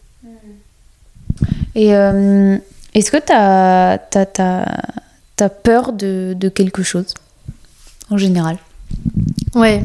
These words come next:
Speaker 2: j'ai peur d'être bloquée. J'ai peur d'être, euh, je pense que ma plus grande peur, on y... j'ai déjà réfléchi, c'est pas un truc qui me sort du, <laughs> en fait, il y avait un spectacle, on m'a demandé c'était quoi la plus grande peur, et du coup, euh, j'y ai réfléchi rapidement,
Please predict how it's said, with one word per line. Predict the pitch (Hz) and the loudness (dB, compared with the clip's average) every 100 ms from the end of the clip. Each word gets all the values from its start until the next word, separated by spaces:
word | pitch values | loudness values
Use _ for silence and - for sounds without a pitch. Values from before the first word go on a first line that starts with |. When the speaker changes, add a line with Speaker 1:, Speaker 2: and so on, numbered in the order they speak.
| - | 0
Speaker 2:
j'ai | 208 | 0
peur | 208 226 | 0 0
d'être | 202 190 | -2 -4
bloquée. | 190 196 - 196 202 _ - - - | -4 -4 -6 -8 -8 _ -20 -20 -14
J'ai | - | -10
peur | 202 214 214 | -8 -8 -8
d'être, | 185 185 - | -8 -10 -8
euh, | 185 185 180 190 - _ - _ - - _ | -6 -6 -6 -10 -14 _ -20 _ -20 -20 _
je | - | -4
pense | 233 233 | 0 0
que | 226 | 2
ma | 208 | 2
plus | 196 - | 0 -6
grande | - 220 214 - | -6 -2 -2 0
peur, | 214 233 - - | 0 0 -4 -4
on | 214 | 0
y... | 214 | 0
j'ai | 226 196 | 0 0
déjà | 202 220 | 2 2
réfléchi, | 214 208 190 - - | 2 0 -2 -4 -4
c'est | - | -6
pas | |
un | 196 | -6
truc | - | -4
qui | 214 | -2
me | |
sort | 196 190 | 0 0
du, | 185 185 220 - 202 | 0 0 0 -2 -2
<laughs> | 202 - 302 | 0 0 -2
en | 233 | -2
fait, | 226 | -2
il | 277 | -2
y | 277 | 0
avait | 220 | 0
un | 233 | -2
spectacle, | - 233 233 233 220 | -2 -2 0 0 2
on | |
m'a | 214 | 2
demandé | 208 202 | 4 2
c'était | 220 - | 2 -2
quoi | 202 | 0
la | 208 | 0
plus | 202 208 | 0 -4
grande | 196 190 | -2 -2
peur, | 196 214 | -2 -6
et | - | -6
du | 185 | -10
coup, | - 214 | -8 -4
euh, | 202 185 185 180 180 | -2 -2 -2 -4 -6
j'y | 175 | -6
ai | 190 | -6
réfléchi | 185 180 | -6 -8
rapidement, | 196 180 190 196 | -8 -6 -4 -4